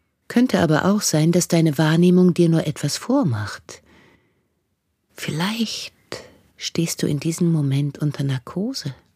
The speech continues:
während Wesen einer höheren Spezies Experimente an dir durchführen. Oder aber du existierst in Wahrheit gar nicht,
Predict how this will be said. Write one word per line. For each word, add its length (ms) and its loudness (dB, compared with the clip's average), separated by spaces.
während 400 -4
Wesen 380 4
einer 320 0
höheren 360 4
Spezies 600 0
Experimente 800 0
an 100 -2
dir 140 2
durchführen. 680 -2
Oder 440 4
aber 400 0
du 120 2
existierst 1160 -6
in 220 0
Wahrheit 600 0
gar 240 -4
nicht, 460 -6